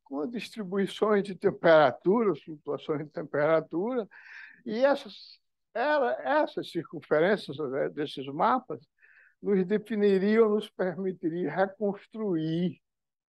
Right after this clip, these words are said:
a forma do espaço tridimensional na cosmologia. Isso só uma menção para aqueles que acham que eu estou delirando, que não, isso tem pé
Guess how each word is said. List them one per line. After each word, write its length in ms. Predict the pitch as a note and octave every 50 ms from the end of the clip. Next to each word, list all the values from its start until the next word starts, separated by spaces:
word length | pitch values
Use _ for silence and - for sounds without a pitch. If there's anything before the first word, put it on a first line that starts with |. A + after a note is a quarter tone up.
| _ _ _ _ _ _ _ _ _ -
a 160 | D#3 D#3+ -
forma 800 | - _ _ D3 D3+ D#3 E3 E3 E3 E3+ E3 F3 F#3 F3 E3+ - _ _ _ _ _
do 80 | D3 D#3+
espaço 520 | D#3+ - - - D#3 D#3 F3 E3+ - -
tridimensional 840 | - F#3 F3 E3 F3 E3+ E3 E3+ - - - F#3+ F3 D#3 C#3 C#3+ D3+
na 120 | D#3 D#3 -
cosmologia. 800 | - F3+ E3 D#3 F3 E3 F3 F3 E3+ E3+ C3+ A2 A#2 B2 - - _ _ _ _ _ _ _ _ _ _ _ _ _ _ -
Isso 180 | B3+ G#3+ - -
só 180 | - - B3+ B3+
uma 160 | A3 F#3+ F3
menção 640 | D#3+ D3 D3 C#3 C3+ - - E3 F#3 A3 A3+ A3+ - _ _ _ _ _ _ _ _ _ _ _
para 100 | - D#3+
aqueles 400 | D#3 D#3+ - G3 F#3 C#3 B2 - -
que 360 | _ - D#3+ D3 D3 - - -
acham 340 | C#3+ C#3+ D#3 D3 - D#3+ C3+
que 80 | -
eu 60 | D3 C#3
estou 160 | C#3 E3+ C#3+
delirando, 760 | C#3 D3+ C3+ C3+ C3 B2 C3 C#3+ E3+ F#3+ G3+ F3+ C#3 - _ _ _ _ _ _ _ _ _ _ _ _ _ _ _ _
que 200 | F#3 G3+ G3+ G#3
não, 460 | A3 A3 C4 A3+ G3+ G3+ G3+ F#3+ C3
isso 260 | B2+ B2 A#2 - - -
tem 160 | - C3+ C#3 C#3
pé 600 | - - C#3+ C#3+ D3 D3+ D#3 D#3+ E3+ F#3+ -